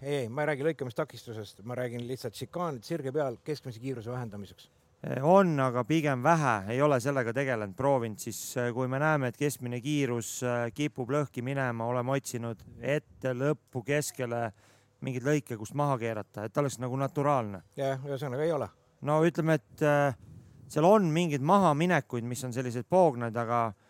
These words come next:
Speaker 2: aga siukest traditsioonilist sikaani on minu arvates ainult üks, on Otepää katselanne osakonnas. Aga ütlen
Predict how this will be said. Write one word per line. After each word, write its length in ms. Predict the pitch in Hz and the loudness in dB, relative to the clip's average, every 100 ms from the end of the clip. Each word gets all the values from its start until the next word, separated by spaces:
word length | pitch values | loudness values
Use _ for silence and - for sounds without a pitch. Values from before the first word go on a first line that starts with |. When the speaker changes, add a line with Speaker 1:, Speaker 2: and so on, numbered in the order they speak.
| _ _ | _ _
Speaker 2:
aga 60 | 120 | -6
siukest 220 | 113 - | -6 -6
traditsioonilist 1040 | 151 170 143 - 202 208 147 117 113 - - | 0 2 2 4 6 6 4 -2 -8 -8 -8
sikaani 640 | 131 - 180 160 120 117 | -6 4 6 6 4 -2
on 60 | 117 123 | -4 -2
minu 220 | 165 147 | 2 4
arvates 400 | 151 127 - 110 | 4 2 -2 -4
ainult 320 | 147 131 - | -2 -4 -2
üks, 240 | 165 - 120 | -4 -4 -6
on 80 | |
Otepää 420 | 123 151 131 - 117 | -4 -4 -6 -8 0
katselanne 720 | 151 165 - 123 143 139 135 | 2 2 -2 -2 0 2 0
osakonnas. 560 | 131 113 104 101 - _ _ _ _ _ | 0 -2 -6 -8 -14 _ _ _ _ _
Aga 260 | - 131 127 - _ _ _ _ - _ _ _ _ | -4 0 0 -2 _ _ _ _ -20 _ _ _ _
ütlen 200 | 156 160 | -2 2